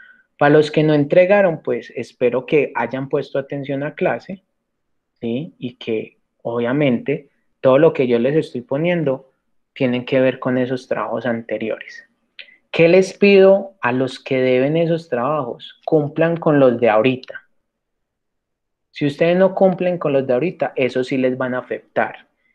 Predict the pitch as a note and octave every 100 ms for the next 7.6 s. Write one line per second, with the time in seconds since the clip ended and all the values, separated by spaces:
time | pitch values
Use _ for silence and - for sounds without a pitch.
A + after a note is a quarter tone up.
0 | _ C3+ B2+ C#3+ D3 - - C#3+ C#3+ C#3
1 | D#3 E3 D#3+ D#3 D3 E3+ E3 F#3+ F#3+ E3+
2 | E3 F3+ F3+ E3 E3 E3+ F3 E3+ F3+ F3
3 | D3+ - B2+ C3+ - C3 - _ _ _
4 | _ - A3+ A3+ E3+ C3+ - C3 A#2+ -
5 | D3 D3 C#3 D3+ C#3 B2+ - _ - A2+
6 | D3+ D3+ B2 A2 A2 A#2+ B2+ B2+ B2 A#2+
7 | A2 A2 - A2 A2+